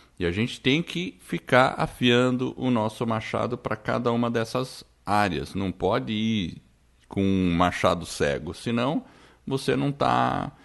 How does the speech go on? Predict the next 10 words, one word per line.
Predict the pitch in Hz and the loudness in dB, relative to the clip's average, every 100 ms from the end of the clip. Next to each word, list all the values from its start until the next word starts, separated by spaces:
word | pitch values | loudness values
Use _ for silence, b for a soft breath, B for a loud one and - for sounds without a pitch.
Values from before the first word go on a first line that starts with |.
| b b - | b b -2
é, | 90 87 82 76 | 2 4 4 2
vamos | 78 98 | 0 0
dizer | 92 95 | 2 -2
assim, | - 92 | 0 0
melhorando | 85 104 117 107 90 107 107 90 78 | 4 6 6 6 8 6 6 4 0
naquele | 80 82 98 92 | 0 0 -2 -2
sentido | - 82 - 98 | -2 -4 -2 -4
também | - 87 92 95 | 0 2 2 2
do, | 95 87 78 71 - _ 58 | 2 2 2 -4 -12 _ -4
é, | 69 67 | -2 -2